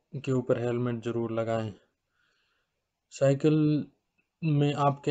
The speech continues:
एफर्ट्स कम लगते हैं, but आधे घंटे की साइकिल में आप ढाई सौ से तीन सौ कैलोरीज बर्न कर सकते हैं, जो कि बहुत ज़्यादा कैलोरी,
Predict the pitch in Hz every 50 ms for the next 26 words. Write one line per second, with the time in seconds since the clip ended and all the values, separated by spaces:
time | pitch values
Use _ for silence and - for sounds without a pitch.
0 | 139 - 139 135 - - 156 151 151 143 139 - - - 139 135 135 135 135 135
1 | 135 123 - - 156 147 143 147 175 190 185 - _ _ _ _ _ - 123 117
2 | 131 135 131 131 - - _ - 143 143 143 139 147 143 139 139 135 135 127 -
3 | 135 131 131 143 131 - - 131 131 127 - 139 131 131 131 131 131 131 131 123
4 | - - _ 123 123 127 123 123 - 143 139 135 - 135 123 120 - 131 127 131
5 | 127 120 - 139 131 - - 123 123 123 117 127 127 127 120 113 110 110 123 120
6 | 120 123 127 120 - 117 110 - - 117 - - _ - 123 117 110 110 107 104
7 | 98 - _ _ _ - - - _ _ _ _ _ _ 120 117 127 127 123 -
8 | 135 131 131 127 120 - _ _ _ 127 113 - 135 123 117 127 131 120 113 123
9 | 123 123 123 113 123 123 120 120 117 120 - - - - _ - - 123 120 120
10 | 120 120 123 104